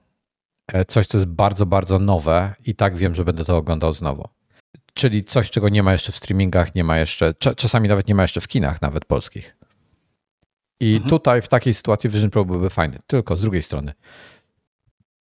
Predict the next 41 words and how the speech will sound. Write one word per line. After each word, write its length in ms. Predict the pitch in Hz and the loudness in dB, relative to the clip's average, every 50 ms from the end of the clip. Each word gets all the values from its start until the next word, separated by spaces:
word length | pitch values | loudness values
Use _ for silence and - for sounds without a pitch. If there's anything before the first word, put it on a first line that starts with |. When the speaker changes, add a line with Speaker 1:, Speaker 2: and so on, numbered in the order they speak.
| _ _ _ | _ _ _
Speaker 1:
patrząc 360 | - 117 120 - 165 139 - | 0 0 2 4 0 0 2
na 80 | - 123 | 0 2
ten 160 | - 120 98 | 2 2 0
travel 320 | - - 123 110 101 98 | 2 2 2 2 2 2
case, 360 | - - - - - - - 90 | 2 0 -2 -4 -4 -2 -4 -2
jak 120 | 82 - | 0 2
on 80 | 98 92 | 2 2
jest 140 | 90 87 | 2 2
duży, 260 | 87 98 95 80 69 - | 2 2 2 2 0 -4
czy 120 | - - | 0 0
ja 60 | 104 | 2
bym 100 | 104 104 | 2 2
chciał 200 | - - - 101 | 0 2 0 0
w 60 | 90 | 2
ogóle 120 | 98 87 82 | 0 -2 -2
z 60 | - | -2
tym 120 | - 87 | -2 -2
podróżować? 500 | 80 90 80 80 80 82 85 - - - | 0 -2 -2 0 0 0 0 -2 -2 -8
To 60 | - - | -10 -10
jest 80 | 87 - | -10 -2
kolejne 320 | - 101 95 82 71 67 | 2 2 2 2 0 -2
pytanie. 440 | - - - - 82 69 67 73 82 _ _ _ _ _ _ - | -4 -6 -8 -8 -10 -8 -10 -14 -16 _ _ _ _ _ _ -2
Speaker 2:
Ale 280 | 143 151 156 147 147 | 2 2 2 2 2
Wojtek, 340 | 165 190 180 170 143 - - - | 0 0 0 0 -2 -2 -4 0
nikt 180 | 196 226 208 190 | 2 4 4 4
nie 80 | 196 | 4
będzie 220 | 170 143 131 123 117 | 4 4 2 2 2
z 40 | 107 | 2
nim 100 | 123 113 | 0 0
podróżował. 480 | - 117 120 113 110 113 101 90 107 | 0 0 0 0 0 2 0 0 0
Wszyscy 340 | - - - 202 - - 147 | 0 2 0 2 2 0 -2
po 80 | 143 123 | -2 -2
chwili 220 | - - 143 139 | 0 0 0 2
się 100 | 110 135 | 2 0
przerzucą 320 | 131 - 135 135 127 135 127 | -2 0 0 0 0 0 0
na 120 | 127 127 | 0 2
normalne, 800 | 135 135 139 151 156 143 131 113 107 104 101 101 101 101 107 110 - - 123 117 113 | 2 2 2 2 2 2 2 0 0 0 0 0 0 -2 -6 -10 -8 -6 -4 -4 -2
y, 60 | - | -2
obudowy 520 | - 117 110 110 117 113 110 107 110 104 | -2 -4 -2 0 0 0 0 2 2 2
albo, 500 | 95 101 101 95 104 104 104 104 107 113 113 | 2 2 0 0 2 2 2 2 0 -2 -4
no, 280 | 127 131 123 - 143 | -4 -4 -6 -6 -8